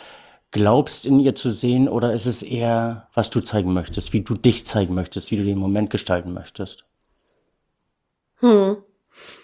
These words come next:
Speaker 2: Tja, das gerade hat das Hirn, ne? Ich würde, ich würde auf jeden Fall mit einem Schaumwein anfangen. Ich glaube, ich würde,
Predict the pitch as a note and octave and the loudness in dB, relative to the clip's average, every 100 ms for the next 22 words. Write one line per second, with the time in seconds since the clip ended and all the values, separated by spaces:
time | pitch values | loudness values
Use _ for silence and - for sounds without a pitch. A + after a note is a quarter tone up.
0 | _ _ _ _ _ _ _ - G#3 G3 | _ _ _ _ _ _ _ -12 -10 -10
1 | - G3 - A#3+ G#3 - - A3 B3 G3+ | -8 -6 -4 -4 -4 -4 0 4 4 4
2 | G#3+ A#3+ _ _ _ _ - _ _ _ | 0 -2 _ _ _ _ -20 _ _ _
3 | _ A3+ F#3+ - - G3+ G#3 G3 F3+ A#3 | _ -4 -4 -8 0 2 4 4 2 -4
4 | - A3 G#3 - G#3+ G3+ - G#3 G3+ - | -4 0 0 -2 -6 -6 -4 -4 -4 -4
5 | F#3+ - F#3+ G3 A3+ - B3 - B3+ A#3+ | -6 -6 -4 -2 -2 0 -4 -4 -4 -4
6 | - G#3+ G#3 G#3+ - A3 G#3+ | -6 -4 -2 -4 -2 -2 0